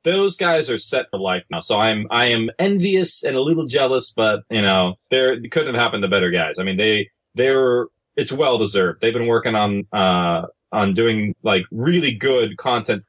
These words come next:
ever since, you know, college. They, they, their, their short films are amazing. They're just very, very talented, uh, people. And I'm so, I'm so happy that they got, like,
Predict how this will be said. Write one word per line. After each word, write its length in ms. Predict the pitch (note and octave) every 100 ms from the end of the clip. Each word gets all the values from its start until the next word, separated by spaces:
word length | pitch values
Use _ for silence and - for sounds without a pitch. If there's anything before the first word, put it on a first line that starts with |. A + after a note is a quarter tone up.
| -
ever 160 | C#3
since, 380 | C3 B2+ G2 - -
you 80 | A#2
know, 120 | G2
college. 520 | F2+ G2+ F2 D#2+ - - _ -
They, 160 | A2
they, 360 | G#2+ B2 B2 A2
their, 220 | G#2 A2+
their 140 | A2+ A2+
short 300 | A2+ C3 A#2
films 260 | A#2+ A2 G2
are 80 |
amazing. 640 | F#2+ G2+ A2 G#2+ G#2 G2+ G2+ - _
They're 120 | A2+
just 300 | G#2 A2+ -
very, 340 | G#2+ A2+ B2 A2
very 200 | G2+ G2
talented, 520 | A2+ F#2+ F2+ E2+ F2+
uh, 240 | F2+ F2 E2+
people. 260 | G2+ F#2 F#2
And 80 | G2
I'm 100 | F#2+
so, 560 | - B2 A2 G#2+ G2+ - _
I'm 120 | F3+
so 140 | F#3 F#3
happy 200 | E3 -
that 100 | C3
they 140 | B2
got, 200 | A#2 B2
like, 280 | A#2 G#2 G2+